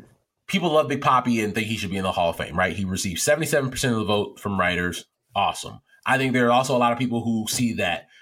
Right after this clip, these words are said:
Barry Bonds in his tenth year on the ballot missed, right? You see Roger Clemens, one of the best pitchers we've seen you know, in base, in history of the game, missed the ballot.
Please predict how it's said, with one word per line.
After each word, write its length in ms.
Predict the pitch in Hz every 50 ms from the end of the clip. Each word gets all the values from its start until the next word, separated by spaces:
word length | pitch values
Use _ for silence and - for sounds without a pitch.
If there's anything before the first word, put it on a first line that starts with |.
| _ _ -
Barry 260 | 82 110 110 107 110
Bonds 380 | 92 117 113 117 117 117 110
in 60 | 113 117
his 180 | 120 113 -
tenth 220 | - - 120 110 -
year 140 | 104 110
on 100 | 107 107
the 60 | 101 92
ballot 380 | 95 95 98 98 98 90 - - _ _ _ _ _ _
missed, 580 | - 107 110 95 80 - - - - - - - _ _ _ _ _
right? 320 | 101 98 101 117 - - _ _
You 120 | - 98 92
see 180 | - 107 95
Roger 320 | 92 104 107 117 113 110 110
Clemens, 640 | - 120 117 117 117 117 113 113 107 107 - - _ _ _ _ _ _
one 120 | 107 107
of 60 | 107 104
the 60 | 110
best 200 | 110 - - -
pitchers 320 | 123 113 - 110 98 92
we've 220 | 98 104 101 95 -
seen 640 | - - 104 101 101 98 98 95 92 87 - - _ _ _ _ -
you 60 | 90
know, 120 | 92 90
in 180 | 87 90 92 90
base, 300 | 82 92 92 87 - -
in 80 | 101 101
history 300 | 110 101 92 101 95 92
of 160 | 92 85 80
the 80 | 85
game, 360 | 82 87 87 82 82 80 82 - - - - - _ _ _ _
missed 260 | - 104 - - -
the 60 | 101
ballot. 340 | 85 95 87 80 71 64 -